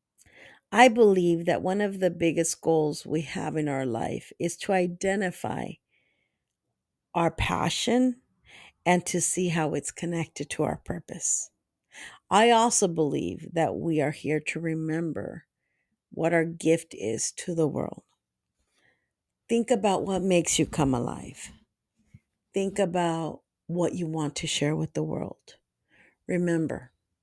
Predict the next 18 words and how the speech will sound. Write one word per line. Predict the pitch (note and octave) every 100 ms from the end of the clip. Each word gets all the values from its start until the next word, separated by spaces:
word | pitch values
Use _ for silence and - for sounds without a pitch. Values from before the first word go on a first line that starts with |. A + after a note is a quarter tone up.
| _ -
you | F#3 F3
are | D3+
no | D3+ C#3
accident, | B2+ C#3 - E3+ G3+ - - - - _ _ _ _ _ _ _ -
and | E3 E3
you're | D#3+ D3+
here | - - F#3 F3 D#3
because | C3 E3 - D#3 D3+ C#3+
you | D3
matter. | B2+ B2+ - E3 - _ _ _ _ _ _ _ _ _ _ _ _
Show | - - F3 F3+
us | F3 F3+
your | E3+
gift, | E3 E3+ E3+ E3 - F3
give | E3+ D#3+
us | D#3+ -
your | D3
gift. | - - D3+ - - -